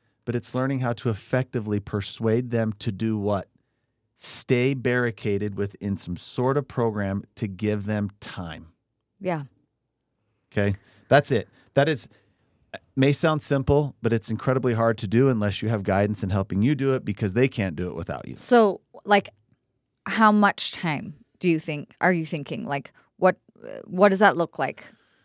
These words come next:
Speaker 1: That you could talk to ten different professionals in the industry and maybe get a variation of answers to that.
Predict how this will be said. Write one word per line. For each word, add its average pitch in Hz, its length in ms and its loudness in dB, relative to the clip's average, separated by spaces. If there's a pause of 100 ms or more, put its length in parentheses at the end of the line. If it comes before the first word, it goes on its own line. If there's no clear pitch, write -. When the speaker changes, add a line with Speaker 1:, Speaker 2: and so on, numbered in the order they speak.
(1400)
Speaker 1:
That 120 180 -2 (520)
you 165 180 6
could - 260 0
talk 139 300 4
to 120 80 -4
ten 123 460 -2 (100)
different 113 320 -4
professionals 110 600 0
in 107 60 -2
the 101 80 2
industry 101 380 -2
and 98 80 -2
maybe 98 260 -2
get 98 180 0
a - 20 -2
variation 98 640 -2
of 90 120 -2
answers 95 420 -4
to - 120 -10
that. 98 240 -4